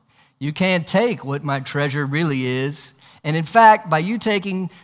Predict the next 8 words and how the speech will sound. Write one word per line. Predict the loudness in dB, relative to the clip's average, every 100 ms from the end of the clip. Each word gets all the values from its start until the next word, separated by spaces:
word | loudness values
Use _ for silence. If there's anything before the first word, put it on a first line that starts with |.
| _ -4
my, | 0 0
this | 0 -2 -2
world's | 0 0 -2
treasure, | 0 2 2 0 0 -4 -18 -2
my | 0 2
next | 0 -4 -2
world's | -2 -2
treasure | -4 0 0 0 -4